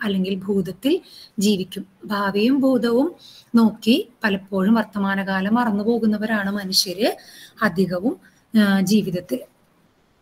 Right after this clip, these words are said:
ആ, പക്ഷെ, ആ, ഇയാൾ മറക്കാൻ ആഗ്രഹിക്കുന്ന ആ ഒരു,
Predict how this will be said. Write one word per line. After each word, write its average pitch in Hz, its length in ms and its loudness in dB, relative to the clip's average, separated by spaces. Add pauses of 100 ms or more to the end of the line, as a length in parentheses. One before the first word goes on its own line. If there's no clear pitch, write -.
(140)
ആ, 208 160 6
പക്ഷെ, 220 460 0 (100)
ആ, 220 60 2 (140)
ഇയാൾ 226 240 2
മറക്കാൻ 226 500 2
ആഗ്രഹിക്കുന്ന 226 760 0 (260)
ആ 226 180 0
ഒരു, 294 380 4